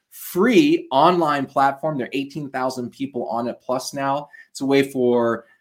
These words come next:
um, healthcare professionals, trainees, and companies to connect, to have those conversations about how do we get really, really good products into the marketplace. So if you're interested in any of those places to plug in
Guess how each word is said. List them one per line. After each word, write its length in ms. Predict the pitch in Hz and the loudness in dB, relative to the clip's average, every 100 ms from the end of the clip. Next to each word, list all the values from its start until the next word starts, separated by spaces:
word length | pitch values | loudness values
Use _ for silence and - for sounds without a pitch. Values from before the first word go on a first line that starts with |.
| _ | _
um, 220 | 110 107 | -6 -4
healthcare 460 | - 165 160 160 - | 2 2 4 0 2
professionals, 1120 | 139 - 147 147 151 139 139 135 127 120 - _ _ | -4 0 -2 0 -6 -2 0 0 0 -4 -12 _ _
trainees, 720 | - 165 147 139 147 143 143 | -4 -2 0 -2 -2 -2 -2
and 160 | 123 104 | -4 -6
companies 540 | - 165 160 131 117 | -2 -2 0 0 0
to 120 | - 113 | -2 -6
connect, 520 | - 143 127 - - _ _ _ - | -4 0 0 -2 -16 _ _ _ -6
to 200 | 139 131 | -2 -2
have 380 | - 190 220 208 | -2 2 4 4
those 160 | 175 | 0
conversations 640 | - 143 127 - 135 - 113 | 0 -6 -6 -4 -6 -6 -8
about 180 | 117 | -8
how 160 | - 147 | -6 -8
do 60 | 151 | -4
we 80 | |
get 140 | 127 113 | -4 -2
really, 320 | 123 127 131 | 0 2 2
really 240 | 117 113 | 0 -2
good 200 | 110 107 | -2 -4
products 600 | - 110 104 104 - - - _ _ _ _ | -4 -2 -2 -2 -8 -14 -16 _ _ _ _
into 140 | 113 | -6
the 60 | 107 | -2
marketplace. 580 | 101 95 98 - 98 98 | -2 -4 -8 -6 -6 -2
So 100 | 131 | -4
if 100 | 135 | 2
you're 100 | 180 | 4
interested 320 | 180 160 165 | 4 4 0
in 80 | 147 | 2
any 140 | 143 | -2
of 100 | 147 | 0
those 200 | 139 123 | 0 -2
places 440 | - 135 123 127 123 | 0 -2 0 -2 -2
to 180 | 120 113 | -4 -4
plug 480 | - 156 143 123 | -8 2 2 2
in 520 | 135 151 120 101 98 | 0 2 2 0 -4